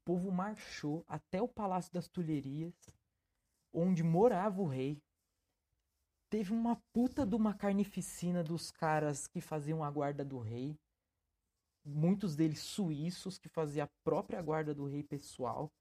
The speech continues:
Muitos deles foram mortos. O rei foi pego e levado e preso. Então ali o rei foi derrubado do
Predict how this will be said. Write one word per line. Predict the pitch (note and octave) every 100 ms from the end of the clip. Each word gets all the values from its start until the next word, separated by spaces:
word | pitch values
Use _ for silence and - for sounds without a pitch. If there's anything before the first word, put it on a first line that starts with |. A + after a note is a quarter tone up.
| _ _ -
Muitos | D#3+ F#3+ A3+ F3
deles | E3+ D#3+
foram | - F3+ G3+
mortos. | F#3+ C#3+ B2 C3+ E3+ - F3 - _ _ _ _ _ _
O | G#3 G3+
rei | C3+ D3+ D#3+ -
foi | - A3 - -
pego | D3+ D3 D#3+ E3+ - _ _ _ _ _ _ E3+
e | F#3
levado | F3+ G#3 G3+ D3 C#3+ D#3 D#3
e |
preso. | D#3+ - C#3 A#2+ A#2 - _ _ _ _ _ _ _ _ _
Então | D3 - D#3 D#3 E3
ali | D#3+ D3 C#3+ E3 E3
o | E3+
rei | C3+ A#2+ E3
foi | - F3
derrubado | D3+ C#3+ G#3+ - B3+ D3+ C#3 C3 E3+ E3
do | D#3+